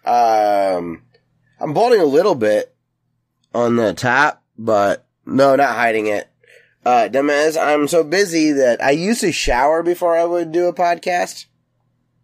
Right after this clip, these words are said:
I no longer have the time to do that.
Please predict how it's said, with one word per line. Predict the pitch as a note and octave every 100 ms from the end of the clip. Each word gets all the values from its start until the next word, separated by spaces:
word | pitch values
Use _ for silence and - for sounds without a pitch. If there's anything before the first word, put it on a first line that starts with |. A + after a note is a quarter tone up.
| _ _ - _
I | - G2+ -
no | B2 C#3
longer | C3 B2+ A#2
have | A#2+
the | A2
time | A#2+ A2
to | A2
do | F2 F#2
that. | D#2+ D2 C2+